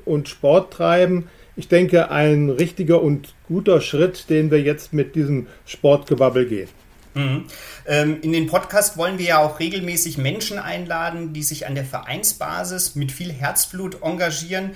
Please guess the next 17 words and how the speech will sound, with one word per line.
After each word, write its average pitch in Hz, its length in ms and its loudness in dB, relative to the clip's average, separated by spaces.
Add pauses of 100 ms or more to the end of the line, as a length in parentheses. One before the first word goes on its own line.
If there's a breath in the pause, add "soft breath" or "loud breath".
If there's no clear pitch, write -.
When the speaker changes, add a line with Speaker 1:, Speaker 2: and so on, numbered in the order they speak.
(240 loud breath)
Speaker 2:
Also 151 160 -2
das 165 120 0
Format 160 340 -2
ist 170 180 -2
auch 170 120 -4
so - 140 -2
eine 165 220 -6
Art 147 300 -8
Bühne 202 340 -8
für 175 180 -10
die 170 120 -12
vielen 196 260 -8
Ehrenamtler 120 640 -4
im 120 80 -8
hessischen 123 420 -4
Sport, 101 520 -6
oder? 156 340 -6